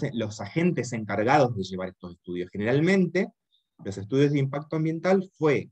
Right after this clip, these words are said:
la propia concesionaria que contrataba a,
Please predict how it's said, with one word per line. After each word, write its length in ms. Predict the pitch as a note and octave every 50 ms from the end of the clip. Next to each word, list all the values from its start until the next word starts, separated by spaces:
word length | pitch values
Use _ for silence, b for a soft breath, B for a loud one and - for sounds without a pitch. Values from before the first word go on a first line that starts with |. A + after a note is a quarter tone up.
| _ -
la 200 | F#2+ G2 F#2+ -
propia 340 | - E3 G3 F#3+ G3 F3+ F#3
concesionaria 1000 | - C3+ C3+ C3 - C3+ A#2 - - C3+ C3 D3+ C#3 B2+ B2 A#2+ B2+ C#3+ E3+ - _ _ _ _ _ -
que 140 | G#2+ G#2 G#2+
contrataba 840 | G#2+ G2+ G#2 G2 G#2 G#2 F#2+ F#2+ - F3 F#3 F3+ C3 G2+ F#2 - _ _ _ _ -
a, 540 | G#2+ G2+ G2 G2 - F#2 F#2 F2+ F2+ F2+